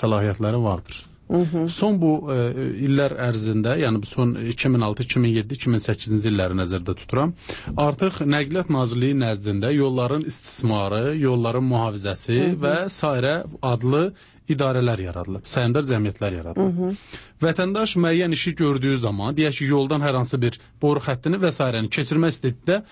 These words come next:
Speaker 1: həmin orqanın nümayəndələri dərhal orada peyda olur.
Speaker 2: Hı hı.
Speaker 1: Bunu olmaz eləmək. Müəyyən vasitələrlə vətəndaş razılaşdırır, onu eləyir.
Speaker 2: Hı hı.
Speaker 1: Amma həmin orqan sonra ora dönüb baxmır ki, boru çəkilən yer əvvəlki vəziyyətinə, yəni bərpa olunub düz şəkilə salınıbmı?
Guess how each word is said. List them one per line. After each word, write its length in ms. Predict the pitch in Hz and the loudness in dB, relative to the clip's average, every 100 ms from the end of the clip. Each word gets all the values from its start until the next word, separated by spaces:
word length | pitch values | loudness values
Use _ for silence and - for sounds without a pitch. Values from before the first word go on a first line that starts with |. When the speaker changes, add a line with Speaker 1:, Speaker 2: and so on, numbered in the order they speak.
| - - | -20 -2
Speaker 1:
həmin 240 | 180 240 202 | 0 2 2
orqanın 320 | 165 156 147 | 2 2 2
nümayəndələri 640 | 165 165 151 143 165 208 | 2 2 0 0 0 0
dərhal 340 | 220 208 180 156 | 0 0 0 -2
orada 220 | 156 208 | -2 -2
peyda 280 | 143 117 110 | -2 -4 -8
olur. 220 | 82 - - _ _ _ | -14 -20 -20 _ _ _
Speaker 2:
Hı 60 | 180 | -2
hı. 80 | 180 | 2
Speaker 1:
Bunu 160 | 226 262 | 2 4
olmaz 420 | 190 170 165 123 | 4 2 0 -2
eləmək. 460 | 98 90 82 - - _ _ - - | -6 -8 -10 -14 -20 _ _ -20 -4
Müəyyən 380 | 175 220 262 254 | 0 2 2 2
vasitələrlə 580 | 202 180 190 185 170 208 214 | 0 0 0 2 0 -2 -2
vətəndaş 420 | 180 165 170 135 | -2 0 0 0
razılaşdırır, 720 | 147 160 147 131 123 147 196 247 | -2 -2 -2 -4 -4 0 0 0
onu 220 | 190 185 | 0 0
eləyir. 460 | 226 156 120 98 - - - | 2 0 0 -6 -10 -20 -10
Speaker 2:
Hı 80 | 185 | -4
hı. 320 | 175 147 175 185 - - | -4 -4 -4 -4 -8 -4
Speaker 1:
Amma 240 | 220 233 208 | 0 0 0
həmin 320 | 220 247 254 | 0 2 2
orqan 480 | 254 220 185 151 113 | 2 2 0 -2 -2
sonra 380 | - 226 214 202 | -2 0 2 4
ora 220 | 185 190 180 | 4 2 2
dönüb 280 | 175 170 160 | 0 0 -4
baxmır 340 | 139 214 247 | -4 -4 -4
ki, 280 | - 107 87 - - _ 208 | -2 -6 -6 -16 -20 _ 2
boru 220 | 226 262 | 2 2
çəkilən 520 | - 180 - 208 202 | 0 -2 0 2 2
yer 280 | 151 175 165 | 2 2 2
əvvəlki 480 | 175 175 180 175 220 | 2 0 0 0 2
vəziyyətinə, 500 | 175 156 151 135 143 | 2 2 0 2 2
yəni 240 | 156 170 156 | 2 2 0
bərpa 300 | 170 165 214 | -2 0 0
olunub 260 | 175 139 | 0 -2
düz 180 | 190 170 | -2 0
şəkilə 260 | 147 139 143 | -2 0 -2
salınıbmı? 600 | - 135 147 208 - | 0 0 2 0 -2